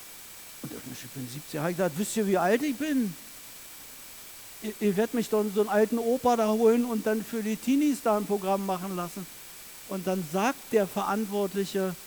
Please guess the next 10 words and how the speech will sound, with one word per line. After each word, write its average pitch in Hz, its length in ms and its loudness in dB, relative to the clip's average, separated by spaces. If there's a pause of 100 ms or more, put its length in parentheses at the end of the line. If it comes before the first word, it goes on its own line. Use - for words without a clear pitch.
(380)
„Und 160 200 -2
gerade 185 380 2
darum 165 520 -2
wollen 151 240 -4
wir 147 100 -4
dich.“ - 360 -8 (1400)
Übermorgen 196 600 4 (140)
früh, 156 200 2
halb 170 360 2
acht, 165 120 -2